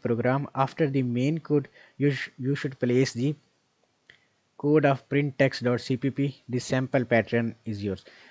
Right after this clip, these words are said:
अब आपने क्योंकि दोनों फाइल्स बनाना है, दोनों फाइल्स का कोड आपने सबसे पहले मेन का कोड यहाँ पे पेस्ट करना है सॉल्यूशन फाइल के अंदर,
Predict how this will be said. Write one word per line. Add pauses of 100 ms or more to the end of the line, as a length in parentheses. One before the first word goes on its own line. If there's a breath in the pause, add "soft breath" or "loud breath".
(140 loud breath)
अब
आपने (100)
क्योंकि
दोनों
फाइल्स
बनाना
है,
दोनों
फाइल्स
का
कोड
आपने
सबसे
पहले
मेन
का
कोड
यहाँ
पे
पेस्ट
करना
है
सॉल्यूशन
फाइल
के
अंदर,